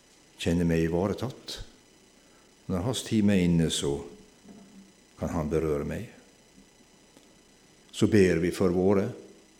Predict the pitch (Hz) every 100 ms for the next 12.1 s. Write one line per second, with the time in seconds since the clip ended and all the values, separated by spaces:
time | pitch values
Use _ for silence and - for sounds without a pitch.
0 | _ _ - 95 101 95 - 92 92 85
1 | - 76 90 80 82 - - _ - -
2 | _ _ _ - - - 98 95 98 -
3 | 98 - 110 98 98 117 - - - _
4 | _ _ - _ - _ _ _ _ _
5 | _ _ _ - - - - - - -
6 | _ - - - - _ _ _ _ -
7 | - - - - - - - - - -
8 | - - 101 87 101 95 85 87 85 87
9 | 82 80 82 107 143 - - - _ _
10 | _ _ _ _ _ _ _ _ _ _
11 | _ _ 139 143 135 - 85 - 73 71
12 | 69